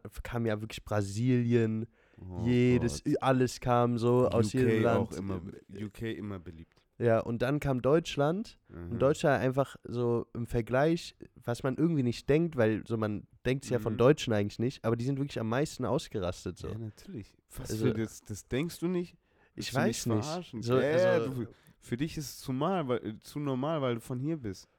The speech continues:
Speaker 2: Bruder, wir haben auf jeden Fall Ruf weg. Na, Ding, for a reason.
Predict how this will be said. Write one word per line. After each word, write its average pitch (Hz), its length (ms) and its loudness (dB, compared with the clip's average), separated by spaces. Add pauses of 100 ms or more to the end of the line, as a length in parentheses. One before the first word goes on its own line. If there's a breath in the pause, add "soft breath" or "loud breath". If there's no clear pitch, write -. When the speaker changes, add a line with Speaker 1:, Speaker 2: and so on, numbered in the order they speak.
(640)
Speaker 2:
Bruder, 117 360 -6 (540)
wir 101 180 -8
haben 123 140 -4
auf 127 160 -4
jeden 151 180 -4
Fall 147 180 -6
Ruf 139 280 -8
weg. 160 240 -6 (840)
Na, 110 160 -8
Ding, 117 500 -6
for 110 300 -4
a - 20 2
reason. 120 500 -2